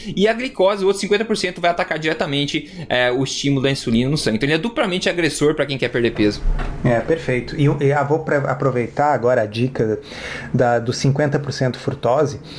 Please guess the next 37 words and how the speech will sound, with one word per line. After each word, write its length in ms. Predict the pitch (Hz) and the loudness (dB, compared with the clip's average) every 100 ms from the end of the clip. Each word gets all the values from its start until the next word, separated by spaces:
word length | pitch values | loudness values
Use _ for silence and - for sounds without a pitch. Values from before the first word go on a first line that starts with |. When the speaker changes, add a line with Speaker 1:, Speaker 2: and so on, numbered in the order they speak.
| - - - | -14 -14 -2
Speaker 2:
ah, 480 | 127 127 127 120 135 | 2 4 4 4 2
e 280 | 139 131 131 | 2 2 0
comentar 560 | - 147 139 139 147 135 | 0 2 2 4 4 2
assim: 220 | - 143 | 0 -2
é 120 | 135 | 0
muito 280 | 131 160 190 | 4 4 2
comum 460 | 202 175 135 156 175 | 0 2 2 2 0
o 60 | 139 | 0
pessoal 420 | 147 147 - 139 | 0 0 2 2
que 120 | 139 | 2
per-, 200 | 139 135 | 0 0
a 40 | 123 | 2
mesma 380 | 135 180 185 | 2 2 2
pessoa 360 | 170 156 143 156 | 2 0 2 0
que 100 | 143 | 2
pergunta 400 | 147 123 143 139 | 0 2 2 0
sobre 260 | - 123 120 | 0 0 0
o 20 | |
açúcar 360 | - 143 139 | 0 -2 -2
de 100 | 110 | -2
coco, 400 | 113 131 139 143 | -2 0 2 0
por 160 | - 107 | -2 -2
exemplo, 440 | 107 113 135 139 | 0 0 0 0
dizer, 360 | 131 117 135 120 | 0 2 2 2
"Ah, 100 | 135 | 2
mas 220 | 131 110 | 0 0
o 140 | 117 123 | 2 0
açúcar 340 | - - 139 | 0 -2 0
de 100 | 139 | 0
coco 260 | 139 127 147 | -2 -2 0
tem 180 | 147 147 | 0 2
um 100 | 131 | 4
índice 300 | 139 139 143 | 4 2 2
glicêmico 580 | 139 139 143 135 143 | 2 0 0 2 2
baixo", 500 | 156 139 156 143 - 107 - - - - - | 2 2 2 2 -2 -10 -16 -20 -20 -8 -2
né? 200 | 123 139 - - - - | 0 0 -6 -10 -12 -6
Pessoal, 580 | 135 - 147 143 - - | -4 0 2 4 2 -6